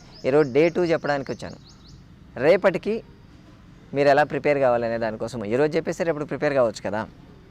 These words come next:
అన్నట్లు ఈరోజు డే వన్ ఆముదము తేనె తీసుకున్నారు కదా, మోషన్స్ అయ్యాయి కదా.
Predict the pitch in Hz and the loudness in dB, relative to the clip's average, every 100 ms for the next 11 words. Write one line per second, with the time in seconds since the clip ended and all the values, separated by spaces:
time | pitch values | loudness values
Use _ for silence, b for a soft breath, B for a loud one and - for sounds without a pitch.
0 | - - B B 107 127 - 143 104 - | -20 -20 B B -6 -6 -2 -2 -4 -12
1 | - - - 113 127 131 143 120 - - | -20 -20 -12 -2 -2 0 0 0 -4 -8
2 | 104 131 143 135 - - - 123 147 156 | 0 2 2 -2 -6 -14 -4 -2 2 0
3 | 160 160 160 165 - 185 170 127 - - | 2 2 2 -2 -4 -4 -2 -4 -8 -14
4 | - - - - 131 151 180 160 160 180 | -20 -20 -20 -12 -6 -4 -2 0 2 2
5 | 175 196 | 0 -4